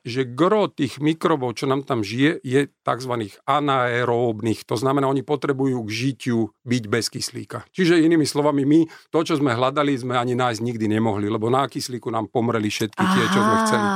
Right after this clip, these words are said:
Speaker 1: Takto asi povedané. Až posledných, je to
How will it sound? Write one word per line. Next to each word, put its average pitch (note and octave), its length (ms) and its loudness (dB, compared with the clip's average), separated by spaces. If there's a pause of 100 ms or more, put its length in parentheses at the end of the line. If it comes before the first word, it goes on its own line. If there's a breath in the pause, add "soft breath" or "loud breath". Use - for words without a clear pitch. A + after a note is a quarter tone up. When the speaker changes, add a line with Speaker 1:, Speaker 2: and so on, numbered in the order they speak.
Speaker 1:
Takto C3 280 -2
asi G#2+ 200 -6
povedané. A#2 480 -2 (560 loud breath)
Až - 320 -2 (500)
posledných, F3+ 680 0 (260 soft breath)
je D3 140 2
to C#3+ 240 0